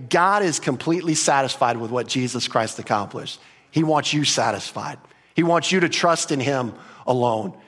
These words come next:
How can you be convinced? God raised him from the dead. He did something that's never been duplicated. He raised the man from the dead to live forever. He's never dying again. That's the proof.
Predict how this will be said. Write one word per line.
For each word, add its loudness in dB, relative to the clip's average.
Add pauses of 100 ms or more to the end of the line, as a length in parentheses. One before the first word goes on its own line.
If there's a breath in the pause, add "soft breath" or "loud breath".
(240 loud breath)
How 4
can -2
you -2
be 0
convinced? 0
God 4
raised 0
him -2
from -2
the 0
dead. -6 (220)
He 2
did 2
something 2
that's 0
never 2
been 0
duplicated. -2 (360 loud breath)
He 0
raised 2
the 2
man 2
from -2
the 0
dead 0
to -2
live 0
forever. -2
He's -4
never 2
dying 0
again. -6 (880 soft breath)
That's 0
the -4
proof. -6